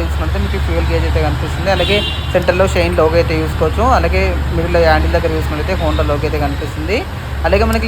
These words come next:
లెఫ్ట్ సైడ్ మన స్విచ్చెస్ చూసుకున్నట్లయితే హార్న్ కనిపిస్తుంది. అలాగే టర్న్ ఇండికేటర్ అయితే కనిపిస్తుంది. అలాగే లో బీమ్, హై బీమ్ కూడా ఉంటుందండి ఇందులో.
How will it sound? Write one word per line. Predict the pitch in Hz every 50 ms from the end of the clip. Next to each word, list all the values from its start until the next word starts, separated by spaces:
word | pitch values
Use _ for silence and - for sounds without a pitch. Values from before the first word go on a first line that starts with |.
| 190 175
లెఫ్ట్ | 170 - - 220
సైడ్ | 220 214 214
మన | 214 208 -
స్విచ్చెస్ | 190 175 - 202 190 190
చూసుకున్నట్లయితే | 196 185 - 196 175 165 - 202 202 180 175
హార్న్ | 165 170 175 180 190 190 175
కనిపిస్తుంది. | 170 - 175 175 - 196 196 180
అలాగే | 170 170 175 190 190 180 -
టర్న్ | 170 156 160 170 175
ఇండికేటర్ | 175 - 180 175 170 175 165
అయితే | 170 170 160
కనిపిస్తుంది. | 151 151 147 156 151 - - 160 170 196 247 320 359 - - - - - - - 165
అలాగే | 175 185 185 214 220 214 196 180
లో | 185 185 180
బీమ్, | 214 208 196 185
హై | 170 170 170
బీమ్ | 185 180 185 185 185
కూడా | 185 175 165
ఉంటుందండి | - 165 160 160 156 156 156
ఇందులో. | 151 160 165 202